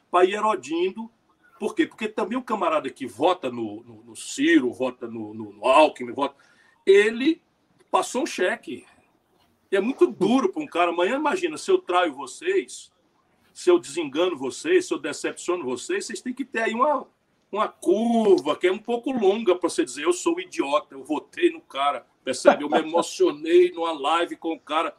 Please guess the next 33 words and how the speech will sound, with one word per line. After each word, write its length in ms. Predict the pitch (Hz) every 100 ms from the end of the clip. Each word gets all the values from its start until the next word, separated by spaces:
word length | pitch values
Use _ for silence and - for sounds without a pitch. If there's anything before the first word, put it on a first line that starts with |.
| _ _ -
Isso 220 | 185 -
é 60 | 240
humano. 580 | 262 165 196 226 127 110
Você, 340 | 143 - 196 _
você 240 | 170 175 -
precisa 420 | - 233 240 247
de 140 | 214
um, 240 | 214 180 - - _ _
de 100 | 175
um 80 | 220 -
tempo 580 | - 208 254 254 - - _ _ -
pra 140 | 151
você 300 | 156 170 180
ir 100 | 190
relativizando 960 | 175 214 220 - 190 208 175 185 208 254
o 60 | 220
erro 200 | 220 226
que 80 | 220
você 280 | 233 240
cometeu. 600 | 220 285 302 - 202 220
Porque 320 | - - 147 147 _
dizer 160 | - 180
assim, 180 | - -
"Puta, 360 | - 240 185
eu 20 |
sou 200 | 165 208
um 20 | 220
idiota. 480 | - - - _ - _ _ _ _
Eu 160 | 175 185
caí 420 | - 180 - 214
como 240 | - 202 190
um 140 | -
patinho." 500 | - 202 - 202 202